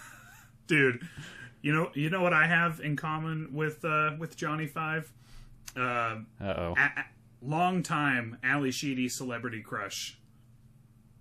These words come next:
Speaker 2: Yeah, man.
Speaker 1: Me and Johnny Five both have good taste in women.
Speaker 2: Mm, I see. <laughs>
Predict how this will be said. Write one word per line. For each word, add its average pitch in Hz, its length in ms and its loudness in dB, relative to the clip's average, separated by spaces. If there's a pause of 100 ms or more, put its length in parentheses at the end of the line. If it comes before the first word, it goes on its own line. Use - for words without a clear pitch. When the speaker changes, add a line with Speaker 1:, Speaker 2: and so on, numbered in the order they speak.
(960)
Speaker 2:
Yeah, 123 240 4
man. 110 280 2 (1800)
Speaker 1:
Me 147 140 0
and 147 100 2
Johnny 139 240 4
Five 135 320 2
both 131 180 0
have 127 220 -6 (160)
good 135 160 -4
taste 123 280 -6
in 120 120 -6
women. 117 340 -6 (600)
Speaker 2:
Mm, 120 640 2
I 98 80 -2
see. - 320 -2
<laughs> - 40 -16